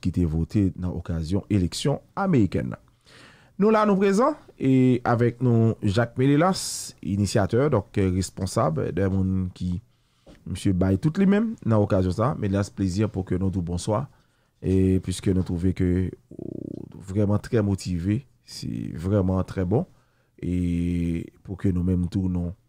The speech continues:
bon, tout support que pour nous, bah, ou dans Radio Dio ça, eh bien, dans l'occasion élection, donc, euh, eh, mais là, c'est plaisir pour que encore, eh, nous gagnons ce plateau, hein,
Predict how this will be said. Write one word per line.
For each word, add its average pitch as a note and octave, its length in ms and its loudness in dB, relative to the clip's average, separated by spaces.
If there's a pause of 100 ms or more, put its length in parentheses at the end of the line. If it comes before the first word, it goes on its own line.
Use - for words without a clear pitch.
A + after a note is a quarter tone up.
(260)
bon, F2+ 280 -2
tout A#2 160 -2
support G2 560 0
que - 80 -4
pour F2+ 180 -2
nous, F2 80 0
bah, E2+ 160 -2
ou E2+ 120 -2
dans E2+ 160 -2
Radio E2 240 -2
Dio D#2+ 220 -4
ça, A2+ 280 0 (480)
eh - 60 -12
bien, F#2 300 2 (120)
dans F#2 140 -2
l'occasion F2 520 -2
élection, A2 440 0
donc, - 140 -4 (180)
euh, F#2+ 240 0 (180)
eh, G1+ 240 -8
mais G#2 120 -2
là, G2 220 0
c'est - 120 -10
plaisir G2+ 380 0
pour F#2 160 -6
que F#2 200 -4
encore, G2 360 -2 (500)
eh, F2+ 420 2
nous F#2 160 2
gagnons F2+ 260 4
ce F2 140 -4
plateau, G2+ 400 0
hein, F#3 160 -4